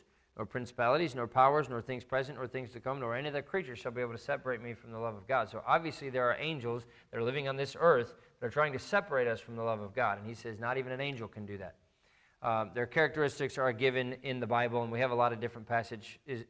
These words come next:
passages for that, but they're consumed with death. They're powerful. They're self-mutilating. They're knowledgeable. They promote cultism and false doctrines. We have a lot of different passages for that, and like I mentioned, I'm actually gonna take some time to go through all of those things, because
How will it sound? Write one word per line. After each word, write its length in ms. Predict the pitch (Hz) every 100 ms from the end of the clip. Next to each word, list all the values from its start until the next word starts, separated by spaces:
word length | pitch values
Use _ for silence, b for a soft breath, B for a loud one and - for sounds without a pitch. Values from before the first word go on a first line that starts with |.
| _
passages 480 | 135 131 120 113 110
for 140 | 120
that, 160 | 120 107
but 80 | 110
they're 100 | 110
consumed 540 | - 107 - 143 139
with 200 | 127 107
death. 260 | 113 107 - b b b
They're 120 | 123
powerful. 720 | 117 - 135 131 120 120 113 113 B B
They're 80 | 117
self-mutilating. 1000 | - 143 139 131 131 127 117 113 110 107 b b
They're 120 | 117
knowledgeable. 720 | 117 131 135 127 107 117 117 117 B
They 100 | -
promote 440 | 113 - 131 127 -
cultism 540 | 147 139 139 123 131
and 100 | 117
false 320 | - 135 127
doctrines. 420 | - 117 - 120 117
We 60 |
have 100 | 160
a 60 | 135
lot 180 | 135 131
of 80 |
different 240 | 117 123 110
passages 460 | 123 120 113 117
for 140 | - 117
that, 160 | 113
and 80 | 113
like 180 | 127 131
I 40 |
mentioned, 320 | 117 117 - 107
I'm 100 | 117
actually 260 | 127 123
gonna 160 | 120 113
take 240 | 131 127
some 160 | - 110
time 260 | 127 123 110
to 60 |
go 140 | 117 113
through 340 | - 160 143
all 160 | 110 113
of 140 | 104
those 140 | 107
things, 260 | - 113 135
because 340 | - 139 123